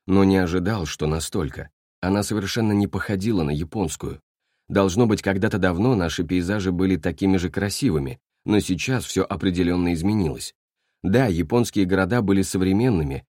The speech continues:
но слишком безликими. У меня не возникало желания рассматривать их из окна поезда. Кажется, вид на английский пригород не изменился со времён Шерлока Холмса. Невысокие холмы, покрытые густой зелёной травой,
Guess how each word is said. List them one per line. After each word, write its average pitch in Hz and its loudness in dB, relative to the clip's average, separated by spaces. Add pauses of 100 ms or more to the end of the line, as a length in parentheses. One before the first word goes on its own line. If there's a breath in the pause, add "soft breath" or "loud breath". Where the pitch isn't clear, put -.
(120)
но 98 4
слишком 101 0
безликими. 95 -2 (240)
У 98 0
меня 98 6
не 95 4
возникало 95 0
желания 87 0
рассматривать 82 -2
их 98 -6 (140)
из 90 -2
окна 85 -2
поезда. 73 -4 (520)
Кажется, 110 0
вид 110 4
на 80 0
английский 92 0
пригород 92 -2 (160)
не 107 4
изменился 110 2
со 87 -4
времён 90 0
Шерлока 87 -4
Холмса. 85 -4 (500)
Невысокие 107 0
холмы, 117 0
покрытые 87 -2
густой 90 -2
зелёной 82 0
травой, 78 -4